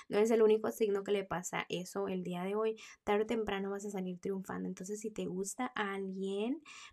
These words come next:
puedes recibir la misma energía, pero cuando pones mucho esfuerzo es donde las cosas te salen bien, ¿ok?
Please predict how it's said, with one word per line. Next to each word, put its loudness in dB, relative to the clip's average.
puedes -4
recibir -4
la -4
misma -6
energía, -2
pero 0
cuando -2
pones 0
mucho -2
esfuerzo -2
es 2
donde 0
las -4
cosas -12
te -10
salen -6
bien, 2
¿ok? -4